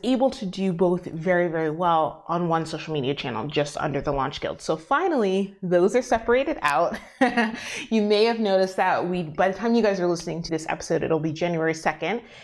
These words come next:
and we will launch that January first. So it has not been very, very long, but now there is the Tasha Booth. Um, so it's at the Tasha Booth on Instagram and on Facebook, and that it's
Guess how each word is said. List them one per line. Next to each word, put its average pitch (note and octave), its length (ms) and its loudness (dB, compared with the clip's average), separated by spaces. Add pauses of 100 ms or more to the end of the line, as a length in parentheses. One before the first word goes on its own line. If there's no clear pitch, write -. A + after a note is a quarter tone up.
(200)
and F#3+ 120 -2
we F#3 120 2
will E3 140 2
launch E3+ 320 -2
that D#3 200 0
January D#3 380 -2
first. G3 640 -2 (240)
So G#3 260 0
it F#3 120 0
has A3+ 220 -4
not B3+ 320 0
been G3+ 160 2
very, E3 220 0
very D3+ 220 0
long, D3 320 -2
but E3 240 0
now G#3 480 0 (240)
there F#3 260 2
is D#3 480 -2 (280)
the G#3+ 580 -2
Tasha F#3 360 -4
Booth. D#3 440 -4 (280)
Um, E3 220 -2
so E3 100 -8
it's D#3 200 -8
at F#3 200 0
the F#3+ 140 -2
Tasha D#3 320 -4
Booth D#3+ 220 0
on - 100 -4
Instagram D3 680 -4
and D#3 180 -4
on D3+ 120 -4
Facebook, C#3+ 540 -6
and D3+ 200 -6
that C#3 160 -4 (100)
it's - 340 -6